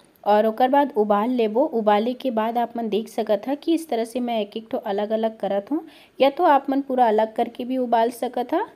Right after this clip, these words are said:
तो जैसे भी संगवारी हो आप मन ला सुविधा लगी वैसे कर सकत ह। तो जो स्वीट कॉर्न है ओकर बहुत सारा फ़ायदा है। सबसे पहली फ़ायदा तो ये है कि एनीमिया के खतरा ला दूर करथे स्वीट कॉर्न ह,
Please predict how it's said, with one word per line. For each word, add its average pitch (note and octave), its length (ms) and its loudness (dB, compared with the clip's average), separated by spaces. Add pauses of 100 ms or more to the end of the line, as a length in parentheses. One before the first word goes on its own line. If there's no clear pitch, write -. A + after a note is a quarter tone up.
तो C4 60 -2
जैसे C#4+ 400 2
भी F#4+ 100 6
संगवारी B3+ 500 2
हो B3 100 -2
आप A3 260 0
मन A3 80 -2
ला G#3+ 100 -2
सुविधा G3 460 -6
लगी A3 320 -2
वैसे G#3 300 -6
कर G3+ 180 -4
सकत A3+ 440 -8
ह। G4+ 100 -4 (500)
तो C#4+ 60 2
जो D#4 120 2
स्वीट D#4 400 -2
कॉर्न B3+ 280 0
है C#4 120 4
ओकर A#3+ 260 -2
बहुत G3 340 -4
सारा C#4 280 2
फ़ायदा C4+ 360 0
है। C#4+ 80 2
सबसे C#4 380 -2
पहली C4 360 0
फ़ायदा A#3 400 0
तो B3 140 -4
ये A3+ 240 0
है A3 140 -4
कि D#4+ 320 0
एनीमिया A3 480 0
के A3+ 160 -8
खतरा G3+ 400 -4
ला G#3+ 140 0
दूर A3 240 -2
करथे B3+ 380 -2
स्वीट C4 340 -6
कॉर्न C#4+ 320 -2
ह, F4 120 2